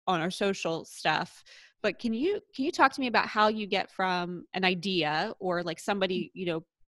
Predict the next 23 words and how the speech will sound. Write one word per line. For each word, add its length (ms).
throwing 600
idea 340
over 180
the 80
fence 360
to 80
you? 240
How 200
do 80
you 80
get 160
it 120
from 260
ideation 560
essentially 760
to 140
publish? 460
What's 220
your 120
workflow 680
in 120
doing 300
that? 240